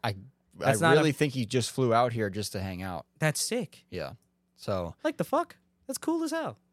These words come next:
Speaker 1: Yeah, it's awesome.
Speaker 2: I love running into him, man. He, he's always so cool. And I've known him for, like, weirdly, a long
Speaker 1: A
Speaker 2: time.
Speaker 1: long time.
Speaker 2: Like, I,
Speaker 1: You
Speaker 2: I
Speaker 1: probably,
Speaker 2: mean
Speaker 1: didn't you go to high school with him? Or
Speaker 2: No, no, no. I met him at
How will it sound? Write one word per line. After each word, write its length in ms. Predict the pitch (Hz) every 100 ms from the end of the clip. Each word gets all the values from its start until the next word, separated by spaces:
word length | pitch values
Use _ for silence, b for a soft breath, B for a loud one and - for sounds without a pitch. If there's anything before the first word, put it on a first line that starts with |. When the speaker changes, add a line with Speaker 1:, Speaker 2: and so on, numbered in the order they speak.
| _
Speaker 1:
Yeah, 220 | - 87 73
it's 100 | -
awesome. 320 | 73 80 -
Speaker 2:
I 60 |
love 240 | 202 170 127
running 240 | 120 113
into 200 | 107 101
him, 160 | 104 98
man. 240 | 101 98
He, 180 | 104 127
he's 160 | 123 135
always 240 | 120 98
so 140 | - 101
cool. 180 | 107
And 160 | 101 151
I've 120 | 202
known 180 | 170 185
him 140 | 180 113
for, 180 | 110
like, 240 | 107 107 104
weirdly, 540 | 104 113 131 151 156 _ -
a 60 | 117
long 200 | 104 101
Speaker 1:
A 40 |
Speaker 2:
time. 200 | 104 92
Speaker 1:
long 260 | 98 104 98
time. 360 | 101 101 92 - _ _
Speaker 2:
Like, 180 | 117 113
I, 180 | 113 117
Speaker 1:
You 80 | 127
Speaker 2:
I 20 |
Speaker 1:
probably, 200 | - 147
Speaker 2:
mean 80 | 127
Speaker 1:
didn't 120 | 117 160
you 40 |
go 100 | 175
to 80 | 117
high 220 | - 95
school 280 | 104 - 190
with 100 | 202
him? 80 | -
Or 60 | 110
Speaker 2:
No, 120 | 131
no, 140 | 131
no. 180 | 135 127
I 120 | 110
met 200 | 117 143
him 100 | 147
at 180 | 139 113